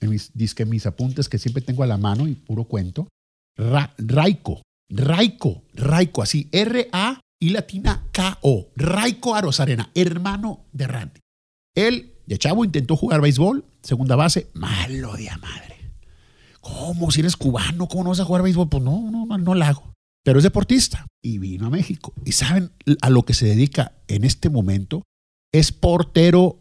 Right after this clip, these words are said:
de los Cafetaleros de Tapachula. Portero.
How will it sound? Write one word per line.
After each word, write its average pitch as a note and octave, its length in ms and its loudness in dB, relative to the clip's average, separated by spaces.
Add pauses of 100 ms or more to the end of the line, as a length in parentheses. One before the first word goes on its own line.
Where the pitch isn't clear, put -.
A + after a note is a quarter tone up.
de C#3 240 4
los C3 200 4
Cafetaleros C3+ 1160 2 (360)
de A2+ 100 -4
Tapachula. - 960 0 (840)
Portero. A3 840 2